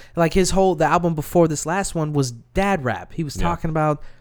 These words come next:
Speaker 1: his daughter and all this.
Speaker 2: Mm-hmm.
Speaker 1: Like, he was talking about growing older and trying to find his place in this world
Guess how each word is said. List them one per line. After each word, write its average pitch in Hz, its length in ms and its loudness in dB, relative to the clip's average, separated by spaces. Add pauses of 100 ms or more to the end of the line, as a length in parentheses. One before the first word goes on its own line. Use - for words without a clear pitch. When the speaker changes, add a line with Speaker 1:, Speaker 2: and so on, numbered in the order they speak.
(340)
Speaker 1:
his 139 220 -4
daughter 135 460 2
and 107 120 -4
all 151 140 -2
this. 147 180 -2
Speaker 2:
Mm-hmm. 139 80 -6
Speaker 1:
Like, 147 140 -4
he 180 100 -2
was 165 180 -6
talking 208 360 -2
about 135 260 -4
growing 127 300 -4
older 123 420 -2
and 104 100 -8
trying 120 280 -4
to 107 60 -4
find 123 260 -2
his 107 120 -6
place 117 380 -2
in 107 120 -6
this 107 180 -10
world 110 480 -4